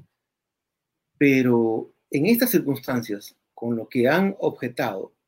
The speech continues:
una deuda que ya fue, eh, digamos, resuelta y fue materia del, de debate en la comisión. O sea,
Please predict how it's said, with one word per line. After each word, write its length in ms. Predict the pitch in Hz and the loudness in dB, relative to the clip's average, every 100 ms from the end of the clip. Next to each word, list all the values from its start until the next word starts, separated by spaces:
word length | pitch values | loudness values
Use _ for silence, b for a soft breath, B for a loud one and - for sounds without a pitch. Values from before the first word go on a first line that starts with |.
| _ _ _ _ _ _ _ _ - | _ _ _ _ _ _ _ _ -8
una 320 | 123 127 117 | -6 -4 0
deuda 560 | 139 151 131 139 - _ _ _ | 4 4 2 0 -4 _ _ _
que 100 | 123 | -2
ya 140 | 131 131 | 0 0
fue, 400 | 151 151 147 b b b - | 2 2 0 b b b -6
eh, 640 | 120 113 - - - - | -2 -2 -4 -4 -8 -6
digamos, 280 | 123 135 127 | -4 -4 -2
resuelta 760 | 117 - 170 127 123 160 - _ _ _ _ _ _ - | -4 2 2 2 0 -2 -4 _ _ _ _ _ _ -6
y 180 | 165 156 | -2 -2
fue 280 | - 185 185 | 2 4 4
materia 480 | 180 170 175 190 | 2 2 2 4
del, 440 | 170 135 117 117 123 | 4 2 2 -4 -4
de 140 | 113 | -2
debate 340 | 110 127 - 190 | 0 0 0 0
en 60 | |
la 100 | 151 | 0
comisión. 520 | 107 104 - 196 113 - | -2 -6 0 0 0 -8
O 20 | |
sea, 220 | 135 107 | -10 -10